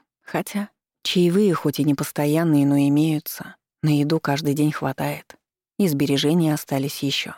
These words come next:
Я в Москве уже вторую неделю. Была в музеях, на Красной площади, обошла кругом Кремль, была в Зарядье.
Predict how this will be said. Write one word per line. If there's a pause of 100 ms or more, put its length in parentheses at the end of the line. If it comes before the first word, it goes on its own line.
(920)
Я
в
Москве
уже
вторую
неделю. (320)
Была
в
музеях,
на
Красной
площади,
обошла
кругом
Кремль,
была
в
Зарядье.